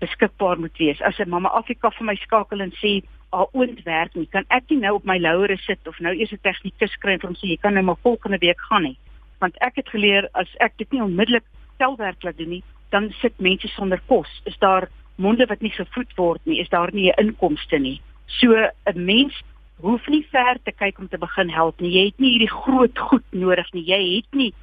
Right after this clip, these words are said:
reuse geboue nodig nie. Eintlik is dit net 'n mens self en 'n gewilligheid in jou hart. En hoe meer ek met my projek werk, hoe meer glo ek, die Here plaas hierdie ding in jou hart. Want hoe kon dit by my opkom?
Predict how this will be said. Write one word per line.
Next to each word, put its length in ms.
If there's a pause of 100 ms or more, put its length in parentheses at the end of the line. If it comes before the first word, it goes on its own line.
(180)
reuse 380
geboue 500
nodig 420
nie. 160 (300)
Eintlik 400 (140)
is 100
dit 140
net 180 (160)
'n 100
mens 260
self 400
en 140
'n 200
gewilligheid 600
in 120
jou 160
hart. 260 (380)
En 160
hoe 100
meer 260
ek 160
met 140
my 160
projek 480
werk, 280
hoe 80
meer 240
glo 260
ek, 120 (240)
die 100
Here 220 (100)
plaas 340
hierdie 200
ding 200
in 100
jou 160
hart. 400 (280)
Want 260 (120)
hoe 180
kon 140
dit 120
by 80
my 180
opkom? 520